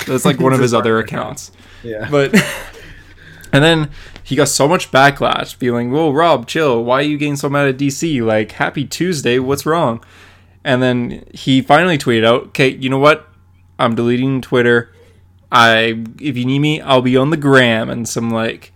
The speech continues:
Speaker 1: rock gaunt emojis. And then he later t-, tweeted about seven times after saying that. For <laughs> so he didn't actually leave Twitter,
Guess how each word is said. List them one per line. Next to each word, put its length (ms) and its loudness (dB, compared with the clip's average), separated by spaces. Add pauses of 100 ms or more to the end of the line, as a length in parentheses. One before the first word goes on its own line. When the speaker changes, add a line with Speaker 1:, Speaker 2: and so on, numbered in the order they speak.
(140)
Speaker 1:
rock 280 2
gaunt 260 -2
emojis. 600 -10 (320)
And 120 0
then 80 2
he 120 2
later 240 2
t-, 200 -12
tweeted 440 -2
about 220 -6
seven 260 -6
times 340 -6
after 220 -8
saying 320 -8
that. 120 -6
For 80 -12
<laughs> 100 -2
so 20 0 (500)
he 340 -4
didn't 220 8
actually 240 2
leave 220 0
Twitter, 380 -4